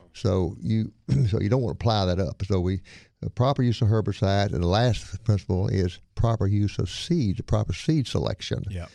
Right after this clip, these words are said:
Speaker 1: So we have programs ongoing where we, uh, are trying to select better seeds, and we harvest our own native grass seeds as well.
Speaker 2: Yeah, I was gonna add, I, that's a good segue, 'cause I was actually gonna, uh, you guys have a pretty robust, pretty focused seed program.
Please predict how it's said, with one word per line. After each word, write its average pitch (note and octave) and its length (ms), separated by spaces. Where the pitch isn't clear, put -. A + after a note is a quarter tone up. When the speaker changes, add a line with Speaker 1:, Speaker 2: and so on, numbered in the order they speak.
Speaker 1:
So G2 160
we A2 180
have F#2+ 320
programs F#2+ 380
ongoing F#2+ 580
where F#2 160
we, F#2 240
uh, E2+ 260
are F2 140
trying F#2 300
to E2+ 60
select G2 320
better F#2 200
seeds, C3 580
and G2+ 160
we A2+ 120
harvest G#2 520
our F2+ 100
own F2+ 200
native F2 240
grass - 300
seeds - 440
as - 160
well. - 360
Speaker 2:
Yeah, G#2 300
I G2+ 40
was G2+ 140
gonna G#2+ 160
add, A2+ 180
I, G#2+ 200
that's G#2 220
a - 20
good G2 140
segue, G2+ 380
'cause F#2 160
I G2+ 60
was G2 140
actually F#2+ 360
gonna, F#2 240
uh, G2 120
you G2+ 240
guys A2 240
have A2 180
a G2 80
pretty F#2+ 300
robust, F#2+ 720
pretty G#2 200
focused G2+ 540
seed A#2+ 240
program. E2+ 560